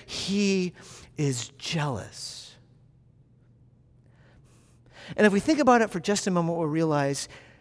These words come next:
and that is exactly how he should be. What kind of husband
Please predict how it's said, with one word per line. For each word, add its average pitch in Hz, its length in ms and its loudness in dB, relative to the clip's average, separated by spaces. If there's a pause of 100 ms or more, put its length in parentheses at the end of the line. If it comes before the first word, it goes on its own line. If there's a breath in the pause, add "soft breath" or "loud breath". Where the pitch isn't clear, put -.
and 151 160 -2
that 175 140 2
is 147 260 -2
exactly 147 720 0
how 101 200 -4
he 101 140 -10
should - 280 -12
be. - 260 -18 (3000 loud breath)
What 226 240 6
kind 240 500 2
of 185 160 0
husband 117 840 0